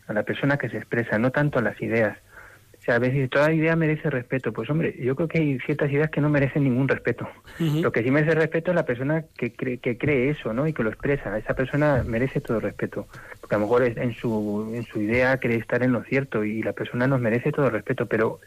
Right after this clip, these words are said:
Speaker 1: la idea que expresa a veces no lo merece. Y entonces distinguir eso, que, que hay ideas que no merecen respeto, pero sí merece respeto la persona que las expresa. Y,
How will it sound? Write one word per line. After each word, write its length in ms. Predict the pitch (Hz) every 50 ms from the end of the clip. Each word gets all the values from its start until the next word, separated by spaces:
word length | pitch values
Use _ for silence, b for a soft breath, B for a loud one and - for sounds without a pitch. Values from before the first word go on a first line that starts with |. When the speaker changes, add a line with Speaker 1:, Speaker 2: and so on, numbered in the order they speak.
| -
Speaker 1:
la 80 | - 120
idea 180 | 117 123 135 143
que 80 | 151
expresa 320 | 151 - - 156 151 - 151
a 40 |
veces 220 | 135 135 143 151 135
no 180 | 135 135 147 151
lo 80 | 139
merece. 440 | 117 107 107 107 107 - - - - - B B B B B B B B B _ _ _ _ _
Y 80 | 208
entonces 380 | 120 107 - 120 135 135 135 123
distinguir 460 | 113 113 113 - 110 107 117 123 -
eso, 260 | 110 127 135 - 135 -
que, 280 | - 104 107 - -
que 140 | - - -
hay 100 | 175 - -
ideas 340 | - 139 127 131 143 151 -
que 140 | - - 104
no 120 | 101 117
merecen 400 | 139 147 147 156 151 - 165 151
respeto, 480 | 143 127 - - 135 139 - 185 175 170 - - - - - - -
pero 220 | - 120 107 110
sí 140 | 104 - 143
merece 340 | 143 143 139 143 135 - 151
respeto 460 | 143 147 139 - - 131 - 151 151
la 80 | 139 117
persona 360 | - 113 107 - 123 127 123
que 100 | - -
las 100 | 104 -
expresa. 540 | - - - - 110 104 101 - - - - B B B B B B B B B B B B B B B - -
Y, 760 | - 131 113 113 110 107 104 104 101 101 104 - - -